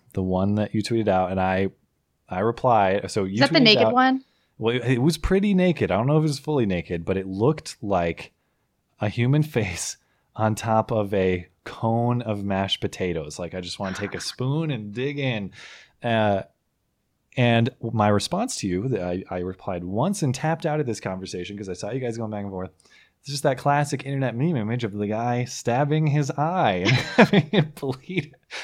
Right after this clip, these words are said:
Speaker 1: That's how I felt when watching this. That's why I knew I didn't
Speaker 2: Uh,
Speaker 1: wanna participate.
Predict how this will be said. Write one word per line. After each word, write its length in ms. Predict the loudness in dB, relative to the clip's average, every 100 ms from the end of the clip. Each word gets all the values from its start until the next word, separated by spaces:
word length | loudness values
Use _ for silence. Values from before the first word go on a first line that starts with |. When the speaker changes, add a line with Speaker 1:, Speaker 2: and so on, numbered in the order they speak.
| -8
Speaker 1:
That's 180 | -6 -4
how 100 | -4
I 80 | -4
felt 220 | -4 -4
when 120 | -2
watching 260 | -4 -4 -4
this. 120 | -4
That's 220 | -6 -4
why 80 | 0
I 60 | 2
knew 120 | 4
I 40 |
didn't 140 | 4 4
Speaker 2:
Uh, 40 |
Speaker 1:
wanna 140 | 2 2
participate. 540 | 2 2 2 0 -2